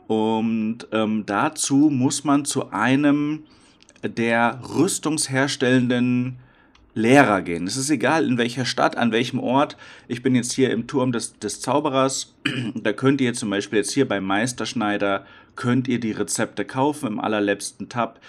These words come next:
sind die hier drin. Aber ihr braucht den entsprechenden Beruf, egal ob Rüstungsschmied, Lederer oder Schneider, äh, auf vierhundert. Das heißt, gerade für neue Spieler ist das natürlich keine gute Variante. Die haben wahrscheinlich die Berufe noch nicht so hoch.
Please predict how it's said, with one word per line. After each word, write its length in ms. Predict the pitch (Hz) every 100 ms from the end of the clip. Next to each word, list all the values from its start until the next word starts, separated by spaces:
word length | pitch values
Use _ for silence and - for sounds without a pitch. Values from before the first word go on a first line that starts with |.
| -
sind 240 | - 117
die 60 | 113
hier 140 | 107
drin. 280 | 104 107 113
Aber 360 | - 113 147 160
ihr 160 | 113
braucht 340 | 95 95 131 131
den 140 | 127
entsprechenden 720 | 117 101 - 107 120 123 110
Beruf, 440 | 92 95 113 127 95
egal 320 | 95 107 107
ob 200 | - -
Rüstungsschmied, 600 | 123 143 151 139 131 120
Lederer 400 | 104 104 101 95
oder 160 | 85 87
Schneider, 580 | - 95 107 117 123 123 - - - _ _ _
äh, 220 | - 113 -
auf 280 | 110 131 143
vierhundert. 800 | - 151 135 131 170 107 - - _ _ _ _ _ _ _ _ -
Das 100 | -
heißt, 220 | 107 -
gerade 320 | - 90 110
für 160 | 135 120
neue 260 | 101 110
Spieler 380 | 131 - 123 123
ist 140 | - -
das 100 | -
natürlich 380 | 101 104 92
keine 320 | - 104 127 131
gute 280 | 135 139
Variante. 520 | 123 127 120 117 139 127
Die 140 | 104
haben 180 | 98 120
wahrscheinlich 380 | 123 127 127 127
die 100 | 135
Berufe 380 | 120 123 123
noch 120 | 127 117
nicht 120 | 120
so 140 | 113
hoch. 220 | 117 113